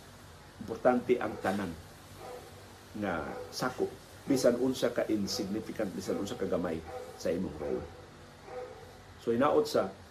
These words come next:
bisan unsang organisasyon na atong apilan, dili kita ang weakest link.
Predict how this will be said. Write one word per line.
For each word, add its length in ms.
bisan 260
unsang 320
organisasyon 680
na 80
atong 160
apilan, 400
dili 240
kita 320
ang 160
weakest 460
link. 180